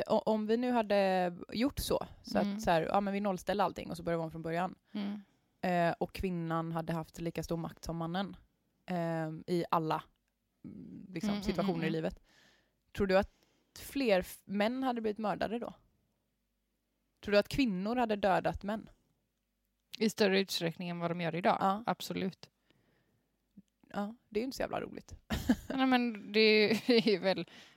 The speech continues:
Speaker 2: bättre än att det är fler kvinnor som mördas av män.
Speaker 1: Ja, du menar att det är bättre att det är femtio femtio i
Speaker 2: Ja,
Speaker 1: statistiken där
Speaker 2: precis.
Speaker 1: också? Ja.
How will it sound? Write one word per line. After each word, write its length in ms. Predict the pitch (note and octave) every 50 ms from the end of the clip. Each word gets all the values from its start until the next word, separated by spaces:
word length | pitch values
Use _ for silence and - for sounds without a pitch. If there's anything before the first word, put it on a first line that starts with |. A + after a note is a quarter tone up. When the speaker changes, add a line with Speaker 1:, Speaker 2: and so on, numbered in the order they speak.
| _
Speaker 2:
bättre 360 | - F#3+ G3 - - - G3+ A3+
än 140 | A#3+ B3+ B3
att 140 | A#3+ - -
det 160 | A3+ G#3 F3+
är 40 | F3+
fler 260 | - - F3 E3 D#3+
kvinnor 320 | - - F3+ E3 E3 F3
som 160 | G3+ - A#3
mördas 300 | A3+ G3+ E3+ D#3+ D#3 -
av 120 | D#3+ D#3 D#3+
män. 280 | E3 F3+ E3+ D3+ - - _ _ _ _ _ _ _ _ _ _ _ _ _ _ _ _ _
Speaker 1:
Ja, 120 | - A3
du 80 | G#3 G3
menar 140 | G3 F#3+ F3+
att 60 | F3+
det 60 | -
är 40 | F3+
bättre 220 | F3+ F3 - -
att 100 | F#3 F#3
det 60 | - F3+
är 40 |
femtio 280 | F3+ - F3 E3 - E3+
femtio 300 | - F3 D#3+ D#3 - F3+
i 20 |
Speaker 2:
Ja, 200 | F3+ F#3 G3 F#3
Speaker 1:
statistiken 460 | E3 D3+ - - E3 D#3+ - D#3+ E3 D#3+
där 100 | E3 D#3+
Speaker 2:
precis. 260 | F#3 E3 F#3 F3+ E3+
Speaker 1:
också? 140 | F3 - -
Ja. 160 | F3+ F3 F3+